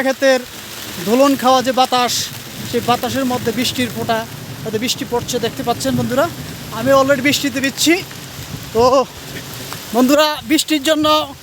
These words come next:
ভিডিওটা দীর্ঘায়িত কর-, করি নাই। আপনাদের সবাইকে ভালো থাক-, আপনারা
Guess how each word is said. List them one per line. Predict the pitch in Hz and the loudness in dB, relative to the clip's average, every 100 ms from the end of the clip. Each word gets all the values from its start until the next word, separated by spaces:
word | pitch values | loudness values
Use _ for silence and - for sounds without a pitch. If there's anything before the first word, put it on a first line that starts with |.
| - - - - - - 196 | -18 -18 -16 -12 -10 -6 0
ভিডিওটা | 226 311 311 311 262 | 2 2 4 0 2
দীর্ঘায়িত | 294 302 302 320 | 2 2 0 0
কর-, | 311 294 | 0 2
করি | 285 294 | 4 4
নাই। | 320 349 - - - - - - - - - - - - - 226 | 4 2 -8 -18 -20 -20 -18 -14 -8 -4 -2 -2 0 -2 0 0
আপনাদের | - 277 285 - | 2 2 2 0
সবাইকে | 269 277 277 302 240 | 2 2 4 4 4
ভালো | 269 277 | 2 0
থাক-, | 302 240 | -2 -4
আপনারা | 262 | -4